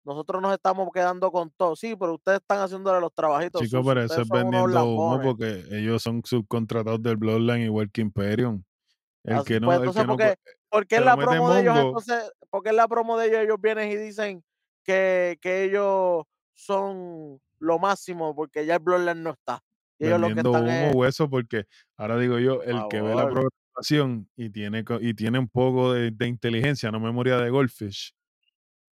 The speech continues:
Speaker 2: sabe que en el Raw aquel, Paul Heyman fue para allá y se vio a Paul Heyman hablando con ellos. "Nosotros cumplimos con nuestra parte, ustedes todavía tienen que cumplir con su parte del trato".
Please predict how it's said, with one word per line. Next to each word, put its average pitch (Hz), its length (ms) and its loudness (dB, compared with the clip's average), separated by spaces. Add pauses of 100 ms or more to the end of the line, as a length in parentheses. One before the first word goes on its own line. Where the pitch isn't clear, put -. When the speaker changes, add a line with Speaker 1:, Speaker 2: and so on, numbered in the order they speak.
(100)
Speaker 2:
sabe 120 400 0
que 110 320 -6
en 101 220 -12
el 92 180 -12
Raw 120 320 0
aquel, 135 500 -4 (680)
Paul 98 200 -4
Heyman 110 300 -2
fue 127 180 -2
para 131 120 0
allá 160 200 0
y 139 60 -2
se 104 140 -8
vio 98 180 -4
a 104 60 -6
Paul 117 200 0
Heyman 151 300 -2
hablando 110 380 -2
con 131 220 -2
ellos. 110 200 0
"Nosotros 101 360 -2
cumplimos 123 460 0
con 123 140 -4
nuestra 123 280 -2
parte, 147 300 -2
ustedes 107 360 -2
todavía 120 420 0
tienen 117 220 -6
que 113 120 -4
cumplir 113 360 -4
con 135 160 -4
su 120 180 -2
parte 104 300 -2
del 127 220 -2
trato". 101 440 -4